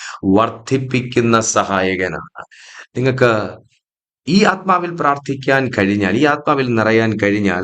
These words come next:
നിങ്ങൾ നിങ്ങളെ നിയന്ത്രിക്കേണ്ടി വരില്ല. സിഗരറ്റിന് പകരം ഒരു chewing gum അദ്ദേഹത്തെ നിയന്ത്രിക്കേണ്ടി വരില്ല.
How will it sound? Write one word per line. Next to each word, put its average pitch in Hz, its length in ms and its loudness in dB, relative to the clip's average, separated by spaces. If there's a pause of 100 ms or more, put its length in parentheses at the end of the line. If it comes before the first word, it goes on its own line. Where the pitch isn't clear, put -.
(120)
നിങ്ങൾ 165 400 4
നിങ്ങളെ 156 460 0
നിയന്ത്രിക്കേണ്ടി 113 680 2
വരില്ല. 85 480 -2 (220)
സിഗരറ്റിന് 175 760 0
പകരം 156 400 2
ഒരു 143 100 2
chewing 170 500 2
gum 165 120 4
അദ്ദേഹത്തെ 131 400 0
നിയന്ത്രിക്കേണ്ടി 113 600 2
വരില്ല. 80 420 -2